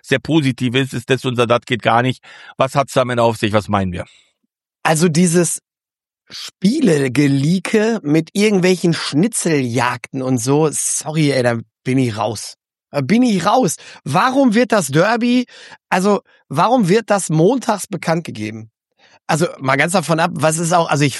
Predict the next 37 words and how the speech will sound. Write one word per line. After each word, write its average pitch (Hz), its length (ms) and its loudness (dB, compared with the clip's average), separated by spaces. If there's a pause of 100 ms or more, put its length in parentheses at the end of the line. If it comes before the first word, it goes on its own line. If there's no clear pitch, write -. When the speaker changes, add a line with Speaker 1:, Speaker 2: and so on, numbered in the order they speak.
Speaker 2:
ich 127 160 -6
verstehe 165 640 0
das 139 200 0
auch 120 220 -2
gar 123 220 -2
nicht. 175 300 -2 (400)
Klar 151 300 2
weißt 151 240 2
du 151 40 -2
dann, 143 180 2
wann 147 140 2
das 143 180 0
Derby 156 280 2
ist 131 100 -4
und 131 80 0
das 123 140 0
ist 113 100 -6
so 143 120 0
das 127 160 -2
Erste, 143 320 -2
wo 135 80 2
man 139 160 4
so 127 120 2
auf 131 60 4
dem 127 80 2
Spielplan 143 360 -2
drauf 147 160 0
guckt. 131 200 -4 (220)
Aber 143 340 0
welch, 185 280 0
was, 151 280 -2
was 147 220 0
machst 156 300 -2
du 226 40 -2
mit 165 160 2
dieser 131 260 2
Information? 113 920 -4